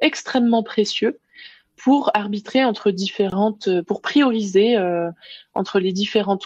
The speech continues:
causes, c'est-à-dire les différents problèmes du monde, et, euh, les différentes stratégies pour, euh, résoudre ces problèmes. Euh, donc voilà, ça offre un cadre méthodologique, ça, c'est un,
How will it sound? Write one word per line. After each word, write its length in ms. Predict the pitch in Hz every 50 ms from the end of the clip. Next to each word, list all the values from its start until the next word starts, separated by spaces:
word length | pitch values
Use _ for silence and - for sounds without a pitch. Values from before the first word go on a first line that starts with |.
| - -
causes, 360 | - 220 220 262 269 233 202 180
c'est-à-dire 360 | - - - 175 170 185 180
les 120 | 185 185
différents 400 | 175 190 180 - 202 190 190 190
problèmes 720 | 180 - - - 185 175 180 180 185 196 196 190 180 175 175
du 140 | 170 175
monde, 420 | 180 180 190 240 277 254 208 180 - - - - - - - _ _
et, 300 | 214 214 226 240 247 247 - 208
euh, 100 | 196 190
les 140 | 185 185 180
différentes 400 | 180 190 - - 208 214 220 214
stratégies 680 | - - - 214 196 202 - 190 196 185 214 240 262
pour, 420 | 269 - - - 226 226 214 - 196
euh, 160 | 185 180 180
résoudre 580 | 180 - 202 196 185 220 226 220 220 - 185
ces 180 | 180 - - 196
problèmes. 440 | 196 - - 185 175 160 160 165 175 - _ _ - - - - - - _ _ _ -
Euh, 920 | 185 185 180 175 175 175 175 175 175 175 170 170 170 170 165 170 - - - -
donc 260 | - 185 202 208 190
voilà, 420 | 202 196 180 170 - - - 180
ça 240 | - - 202 190 -
offre 320 | - 226 262 254 - - 214
un 80 | 196
cadre 440 | 196 - - 262 233 220 214 - 208
méthodologique, 880 | 208 208 208 202 - 214 190 202 208 208 208 208 196 254 302 349 320 -
ça, 340 | - - 185 180 180 180 180
c'est 240 | - - - 196 185
un, 240 | 175 180 175 180